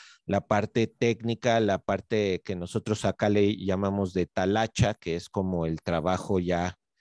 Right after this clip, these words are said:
rudo, por así <laughs> decirlo. Entonces, l-, eh, eh, voy a presentarles un poco sobre los metadatos. Eh, los metadatos principalmente que nosotros manejamos,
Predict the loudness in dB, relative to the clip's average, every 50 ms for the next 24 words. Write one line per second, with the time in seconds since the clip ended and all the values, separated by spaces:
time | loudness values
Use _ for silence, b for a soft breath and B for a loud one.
0 | _ _ _ _ _ _ -2 0 4 4 4 4 4 4 2 0 0 -4 -8 _
1 | -10 -8 -8 -8 -6 -2 0 2 2 2 0 0 0 0 0 2 2 0 -2 -2
2 | -2 B B B B B B B B B B -4 -4 0 2 2 2 4 4 2
3 | 2 0 0 2 2 2 2 2 0 0 2 4 4 2 0 -2 -6 -6 -6 -6
4 | -6 -10 _ _ _ _ _ _ _ _ _ 0 2 2 4 4 4 4 6 4
5 | 4 4 2 2 0 -2 -2 -2 -2 -2 0 2 2 2 4 2 0 0 -2 -4
6 | 0 0 -2 0 0 -4 -4 -2 -4 -2 -2 -2 -2 -2 -2 -4 -4 -6 -6 -4
7 | 0 0 2 4 4 4 2 2 2 0 0 0 -2 -8 -18 _ _ _ _ -6
8 | -4 -4 -4 -2 0 2 2 2 2 2 0 0 2 4 4 4 4 4 2 0
9 | -2 -2 -2 -6 -6 -6 -8 -8 -2 0 2 2 4 4 2 2 0 0 0 -2
10 | 0 0 -2 -2 -2 -2 -2 -2 0 2 0 0 0 -2 -4 -4 -4 -6 -4 -2
11 | 0 0 0 2 0 0 0 -2 -6